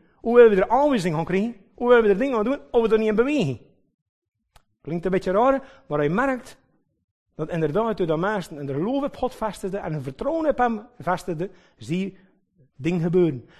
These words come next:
Doordat ze er onderwerpen aan bepaalde dingen, zie dingen gebeuren. Die vragen, wie het zomaar niet gesteld van, "Oei, het zou wel een keer kunnen zijn dat ik hier beroofd word." Het zou wel een keer kunnen zijn dat ze mijn huis leeg halen.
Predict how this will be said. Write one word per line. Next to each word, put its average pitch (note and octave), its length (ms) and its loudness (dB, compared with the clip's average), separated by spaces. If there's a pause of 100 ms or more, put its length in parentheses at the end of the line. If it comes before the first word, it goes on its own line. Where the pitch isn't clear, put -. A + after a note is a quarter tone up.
(140)
Doordat F#3+ 280 6
ze E3+ 80 0
er D#3+ 160 0
onderwerpen F3 560 -2
aan B3+ 80 -2
bepaalde A#3 400 -4
dingen, G#3+ 200 -6 (220)
zie D#3 220 -6
dingen F3 160 -2
gebeuren. E3+ 420 -2 (480)
Die C3+ 140 -10
vragen, E3 360 0
wie D3+ 120 -2
het D3 100 -6
zomaar F3 340 -4
niet D#3+ 100 -4
gesteld F3+ 460 2
van, D3 320 -4
"Oei, F3+ 100 0
het E3+ 100 -10
zou G3 120 -2
wel E3 120 2
een D3 60 -2
keer D3+ 140 -2
kunnen C#3+ 220 -4
zijn E3 160 -2
dat D3+ 100 -2
ik - 60 -14
hier D#3 260 -2 (360)
beroofd D3+ 480 0
word." C#3 180 -2
Het B2 100 -10 (2750)
zou A#3 120 -4
wel F#3 100 4
een E3 60 2
keer D#3+ 100 -4
kunnen C#3+ 240 -2
zijn E3 200 0
dat D#3 120 0
ze D3 60 -2
mijn D#3+ 120 -2
huis F3 120 0
leeg D3+ 240 2
halen. C#3+ 280 -4